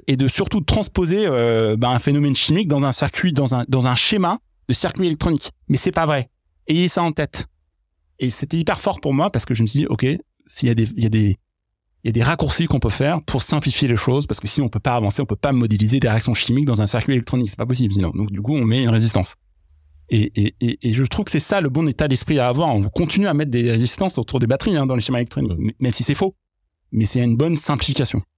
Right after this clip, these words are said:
Speaker 2: Mm. Ça me fait penser, euh, ça me fait penser au collège et au lycée, dans les cours de physique, quand, euh, d'une année sur l'autre, quand t'arrivais dans l'année suivante, on te disait, «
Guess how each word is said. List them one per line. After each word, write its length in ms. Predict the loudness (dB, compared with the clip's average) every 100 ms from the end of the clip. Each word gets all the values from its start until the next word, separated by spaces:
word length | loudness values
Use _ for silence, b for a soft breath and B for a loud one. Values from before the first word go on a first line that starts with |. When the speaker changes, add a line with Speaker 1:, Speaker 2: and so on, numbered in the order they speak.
| _ _ _
Speaker 2:
Mm. 120 | -4 -4 _ _ _
Ça 100 | -4
me 60 | -2
fait 100 | 0
penser, 360 | 0 0 2
euh, 180 | 2 0 -2 _ _ _ _ _ _
ça 140 | -4 -2
me 40 |
fait 80 | 0
penser 240 | 0 0
au 40 | 0
collège 360 | 0 0 2 2
et 60 |
au 40 | 2
lycée, 440 | 0 0 0 2
dans 120 | 2
les 80 | 0
cours 160 | 0 0
de 80 | 0
physique, 400 | 0 0 -2 -2
quand, 360 | -2 0 2 0
euh, 60 |
d'une 160 | 0 0
année 160 | 0 0
sur 160 | 0
l'autre, 160 | 0 0
quand 100 | 0
t'arrivais 320 | 0 0 2
dans 140 | 2
l'année 220 | 2 2 0
suivante, 400 | 0 0 0 -2
on 60 |
te 120 | -4
disait, « 320 | -2 0 -2